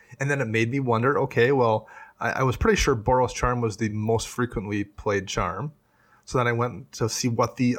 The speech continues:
other ones are that popped up. And two and three is split between two charms, and I'm gonna see if you guys can figure out which of the two it is. Is Rakdos Charm or Izzet Charm the second most popular charm in existence?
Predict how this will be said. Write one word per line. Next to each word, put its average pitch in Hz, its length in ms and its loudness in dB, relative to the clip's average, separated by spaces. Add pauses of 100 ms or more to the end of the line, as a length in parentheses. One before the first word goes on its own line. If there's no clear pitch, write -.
other 185 240 2
ones 104 360 0
are 104 180 2
that 104 160 -2
popped - 320 2
up. 92 260 -4 (640)
And 117 420 0 (760)
two 247 200 8
and 156 140 2
three 139 560 4 (480)
is 120 360 2
split - 360 0
between 120 280 -2
two 135 140 2
charms, 117 440 0
and 127 80 -2
I'm 113 60 0
gonna 110 220 0
see - 160 -4
if 113 100 -2
you 117 80 0
guys 110 140 2
can 110 100 -4
figure 113 220 2
out 107 60 0
which 117 160 -2
of - 40 -12
the - 80 -6
two 113 200 2
it 123 60 4
is. 123 360 2 (480)
Is 117 140 0
Rakdos 139 580 2
Charm 160 500 2
or 123 380 0
Izzet 165 300 2
Charm 101 540 -2 (320)
the 120 140 -2
second - 500 4
most 117 260 -2
popular 107 400 2
charm 95 420 -2 (240)
in 101 80 -4
existence? - 640 -8